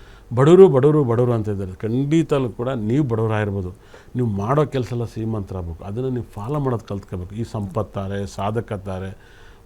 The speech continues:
ಮತ್ತು ಒ-, ಒದೆತಾರೆ, ಇಪ್ಪತ್ತಾರೆ, ಇದನ್ನ ಹೆಂಗೆ ಫಾಲೋ ಮಾಡೋದನ್ನು ಕ್ಲಾಸ್ಗಳು ಇರ್ತವೆ, ಅದನ್ನ ಹೇಳ್ಕೊಡ್ತೀನಿ. ಮತ್ತು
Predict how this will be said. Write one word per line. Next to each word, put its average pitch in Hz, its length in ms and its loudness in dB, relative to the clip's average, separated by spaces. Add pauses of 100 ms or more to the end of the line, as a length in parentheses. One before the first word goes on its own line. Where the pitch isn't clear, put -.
(140)
ಮತ್ತು 123 540 0
ಒ-, - 280 -10
ಒದೆತಾರೆ, 104 720 0
ಇಪ್ಪತ್ತಾರೆ, 117 460 -2
ಇದನ್ನ 117 160 -2
ಹೆಂಗೆ 113 220 0
ಫಾಲೋ 123 260 -2
ಮಾಡೋದನ್ನು 123 400 -2
ಕ್ಲಾಸ್ಗಳು 117 580 -2
ಇರ್ತವೆ, 107 260 -4
ಅದನ್ನ 117 160 -2
ಹೇಳ್ಕೊಡ್ತೀನಿ. 107 460 -6
ಮತ್ತು 123 360 -6